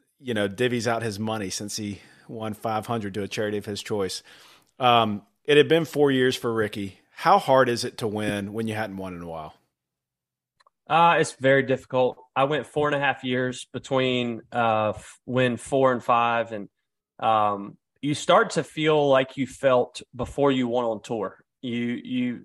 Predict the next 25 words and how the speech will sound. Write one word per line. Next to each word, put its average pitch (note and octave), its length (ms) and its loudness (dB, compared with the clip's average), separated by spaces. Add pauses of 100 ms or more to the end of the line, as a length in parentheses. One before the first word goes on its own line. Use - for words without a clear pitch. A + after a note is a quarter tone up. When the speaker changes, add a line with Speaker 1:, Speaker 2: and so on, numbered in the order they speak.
Speaker 2:
it - 280 -8
seems C3+ 240 -2
like B2+ 180 2
that A#2+ 160 2
phrase A#2 380 2
of A2 180 -4
"get C3+ 160 0
the A#2+ 80 -2
monkey B2 300 -2
off A#2 200 2
your A2 80 -10
back," A#2+ 260 2
the A2 60 -8
monkey B2+ 340 -4
comes A2+ 300 -6
back, - 380 0 (760)
and A#2 260 -2
you A2+ 60 -8
gotta A#2+ 220 2
get C3 140 2
him B2+ 100 2
off - 180 2
again. G#2+ 320 -10 (400)
Um, A#2+ 480 2 (400)
but, F3 380 4